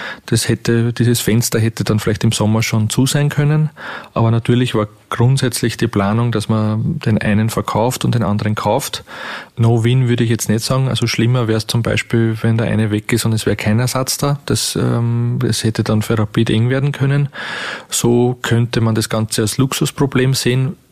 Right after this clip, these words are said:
Wie es sich dann wirklich entwickelt, also ich erinnere mich an den Herbst, hat so viele Verletzte bei Rapid gegeben,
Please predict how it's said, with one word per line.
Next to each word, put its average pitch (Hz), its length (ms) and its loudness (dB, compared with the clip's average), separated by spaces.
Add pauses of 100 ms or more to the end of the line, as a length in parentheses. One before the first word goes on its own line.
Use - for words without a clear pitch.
(180)
Wie 127 40 4
es 120 60 4
sich 127 120 0
dann 113 180 0
wirklich 123 300 0
entwickelt, 120 540 0
also 113 160 0
ich 110 60 2
erinnere 113 280 0
mich 117 140 0
an 110 100 0
den 110 120 0
Herbst, 104 340 -2
hat 110 100 -2
so 117 80 2
viele 117 220 2
Verletzte 113 420 -2
bei 117 140 0
Rapid 117 320 -2
gegeben, 117 420 2